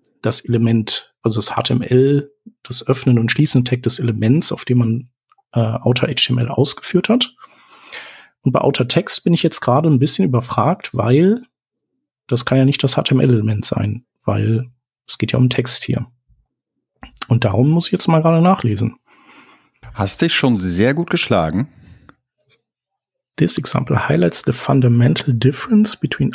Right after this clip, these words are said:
Speaker 1: outer text and inner text, äh, when used as setters. Aha. Dip, dip, dip. Aha, okay. Ah, okay. Das heißt also, es geht darum, dass du mit Outer Text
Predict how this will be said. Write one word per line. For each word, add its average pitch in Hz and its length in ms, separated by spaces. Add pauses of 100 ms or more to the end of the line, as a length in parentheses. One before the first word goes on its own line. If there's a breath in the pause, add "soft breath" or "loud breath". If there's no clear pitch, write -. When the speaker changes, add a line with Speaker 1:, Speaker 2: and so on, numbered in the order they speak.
Speaker 1:
outer 127 340
text - 300
and - 160
inner 123 260
text, - 560 (580)
äh, 131 60
when 143 580
used 156 500
as - 400
setters. - 840 (120)
Aha. - 420 (1120 loud breath)
Dip, 127 180
dip, - 200
dip. - 360 (960)
Aha, 120 720 (240)
okay. 117 480 (920 soft breath)
Ah, 139 320
okay. 123 440 (200)
Das - 200
heißt 135 240
also, 127 160
es - 400
geht 123 260
darum, 160 340
dass 151 140
du 135 100
mit 123 180 (140)
Outer 135 440
Text - 640